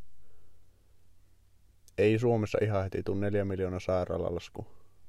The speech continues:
Pitää olla kiitollinen. Vaikka täällä ehkä joutuu,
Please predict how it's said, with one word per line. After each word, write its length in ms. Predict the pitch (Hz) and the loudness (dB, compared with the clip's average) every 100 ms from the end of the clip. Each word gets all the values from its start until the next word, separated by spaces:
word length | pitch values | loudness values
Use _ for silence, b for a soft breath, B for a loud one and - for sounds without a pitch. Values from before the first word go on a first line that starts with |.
| - | -10
Pitää 220 | - - | -4 4
olla 120 | 117 - | 4 4
kiitollinen. 540 | - 110 104 101 101 - b b b b b b b - | 2 4 4 4 2 -4 b b b b b b b 4
Vaikka 340 | 123 127 139 127 - - | 6 10 10 10 6 4
täällä 280 | 139 135 135 | 8 10 10
ehkä 180 | 123 135 | 8 8
joutuu, 680 | 135 131 123 127 120 - | 10 10 8 6 8 6